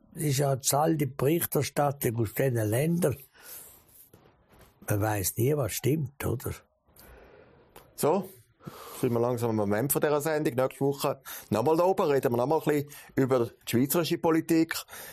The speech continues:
Speaker 2: Wie sehen Ihre Tage aus, ganz kurz?
Speaker 1: Ja, eigentlich immer gleich. Ich am, am Vormittag gehe ich schwimmen.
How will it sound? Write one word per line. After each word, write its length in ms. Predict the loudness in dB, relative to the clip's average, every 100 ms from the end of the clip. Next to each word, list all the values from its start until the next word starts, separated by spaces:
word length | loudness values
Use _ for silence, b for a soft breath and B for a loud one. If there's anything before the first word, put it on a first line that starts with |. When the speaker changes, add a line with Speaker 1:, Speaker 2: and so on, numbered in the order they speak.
| B
Speaker 2:
Wie 100 | -2
sehen 200 | 0 0
Ihre 240 | 0 0 0
Tage 300 | 0 2 2
aus, 180 | 2
ganz 240 | 0 -2 0
kurz? 420 | 0 0 -6 -10 -14 -16 _ 0
Speaker 1:
Ja, 280 | 2 4 2 0
eigentlich 420 | 0 0 0 0
immer 300 | 0 0 0
gleich. 340 | 0 2 2 0 -4 -8 -12 B B -4
Ich 220 | 0 0 -4 -8
am, 340 | -4 -2 -2 -4 -6
am 180 | -4 -2
Vormittag 840 | 0 0 0 -4 -2 0 -2 -4 -10 -10 B B B B B -2
gehe 320 | 0 0 0
ich 220 | -2 0
schwimmen. 400 | 2 2 2 -2